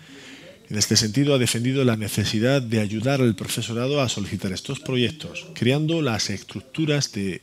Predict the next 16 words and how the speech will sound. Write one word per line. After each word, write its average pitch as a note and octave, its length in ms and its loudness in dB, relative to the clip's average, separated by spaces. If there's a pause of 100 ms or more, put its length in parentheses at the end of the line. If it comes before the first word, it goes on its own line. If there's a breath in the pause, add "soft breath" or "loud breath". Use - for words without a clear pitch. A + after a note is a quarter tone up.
(140)
asesoramiento A#2 680 -6
necesarias B2 720 -2
y A#2 80 -4
descargando A2+ 800 0
a G2 60 -12
los F#2 180 -12
investigadores G#2 800 -4
de F#2+ 100 -12
trabajo F2 380 -10
burocrático. F2+ 640 -10 (1600 loud breath)
Defendió, C3 460 2
además, C3 420 2
un B2 80 2
proyecto A#2 460 -2
universitario G#2+ 580 -4
transparente A#2 720 -4